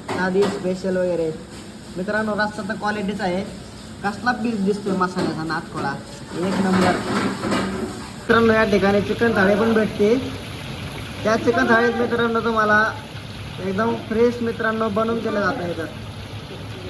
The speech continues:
तर मित्रांनो, किचन पण पाहू शकता तुम्ही.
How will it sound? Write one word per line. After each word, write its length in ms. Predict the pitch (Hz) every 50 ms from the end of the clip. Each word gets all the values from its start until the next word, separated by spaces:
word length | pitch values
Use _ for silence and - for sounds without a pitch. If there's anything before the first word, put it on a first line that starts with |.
| - - - - - - - - - - - - - - - - - - -
तर 100 | 190 196
मित्रांनो, 540 | 214 247 254 269 262 269 254 247 247 254 262
किचन 420 | - - 247 247 247 277 277 262
पण 180 | 247 277 269 254
पाहू 180 | 262 254 240 220
शकता 240 | 214 214 196 202 220 214
तुम्ही. 220 | 220 208 208 226